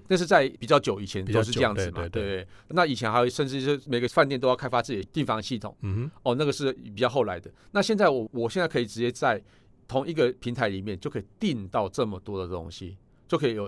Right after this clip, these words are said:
Speaker 1: 很多的选择，对大家游客选择上也方便，付款也方便。
Speaker 2: 嗯，嗯。
Speaker 1: 对，我觉得这个是方便性是提升的，所以我觉得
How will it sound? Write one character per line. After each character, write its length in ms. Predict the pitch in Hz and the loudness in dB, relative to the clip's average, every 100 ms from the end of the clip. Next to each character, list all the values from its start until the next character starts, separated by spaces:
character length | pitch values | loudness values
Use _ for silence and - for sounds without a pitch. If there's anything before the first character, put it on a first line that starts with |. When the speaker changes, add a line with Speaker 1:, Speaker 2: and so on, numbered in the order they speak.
| 92 | -6
Speaker 1:
很 200 | - 98 | -6 -2
多 140 | 117 | 0
的 80 | 113 | -2
选 180 | - 92 | -4 -10
择， 200 | 95 85 - - _ - | -14 -16 -16 -20 _ -2
对 240 | 160 120 98 - | 0 0 -4 -2
大 100 | 139 | 0
家 100 | 131 | 2
游 120 | 123 | 0
客 140 | 104 123 | -2 -4
选 220 | - 98 | -4 -8
择 120 | 110 | -6
上 220 | 104 139 110 | -6 -6 -6
也 120 | 98 | -4
方 200 | 127 123 | -4 -4
便， 200 | 135 101 | -4 -4
付 180 | - 139 | -6 -6
款 160 | 107 | -6
也 80 | 101 | -8
方 240 | 87 117 113 | -6 -6 -4
便。 220 | 123 95 | -6 -2
Speaker 2:
嗯， 260 | 135 104 98 | -2 -4 -6
嗯。 40 | 85 - - | -12 -18 -2
Speaker 1:
对， 200 | 117 104 | -2 0
我 100 | 113 | -4
觉 60 | |
得 40 | 151 | -2
这 80 | |
个 160 | 160 127 | 2 0
是 220 | - 143 | 0 -4
方 180 | 131 127 | -2 -2
便 80 | 127 | -2
性 220 | 131 117 | -6 -8
是 140 | - | -10
提 200 | 117 107 | -10 -10
升 140 | 98 113 | -8 -8
的， 80 | 107 | -4
所 140 | 180 | 0
以 20 | |
我 80 | 160 | 2
觉 140 | |
得 40 | 135 | 0